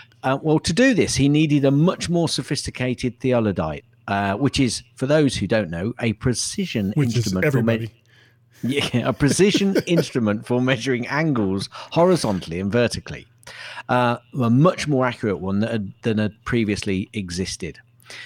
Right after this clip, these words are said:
Speaker 1: Now, apparently, this could only be created by Jesse Ramsden, the leading instrument maker of the day. So he produced a spectacular, great theodolite. Three years in the making.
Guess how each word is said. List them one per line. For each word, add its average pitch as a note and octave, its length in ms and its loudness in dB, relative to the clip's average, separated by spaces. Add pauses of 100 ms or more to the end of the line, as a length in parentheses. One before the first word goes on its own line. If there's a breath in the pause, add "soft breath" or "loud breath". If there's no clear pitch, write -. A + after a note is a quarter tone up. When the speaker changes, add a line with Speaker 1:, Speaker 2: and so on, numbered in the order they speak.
(100)
Speaker 1:
Now, B2+ 120 2
apparently, F3+ 380 2
this C3 180 -2
could C3 120 -2
only E3+ 260 2
be C3 120 -2
created B2+ 640 -4
by A#2 480 0
Jesse C3+ 540 0
Ramsden, A#2 720 0
the A2 80 2
leading C#3+ 580 4
instrument B2 640 0
maker A2 320 -4
of F#2+ 120 -2
the G#2 100 -2
day. F#2 400 -4 (500 loud breath)
So A2+ 300 2
he E3 280 0
produced B2+ 560 0
a A#2+ 200 0 (520)
spectacular, D3+ 680 0 (100)
great E3 560 2
theodolite. F#2 720 -4 (380 soft breath)
Three G3 300 4
years G#3 760 4
in C3+ 100 2
the C3+ 80 0
making. C#3 480 -2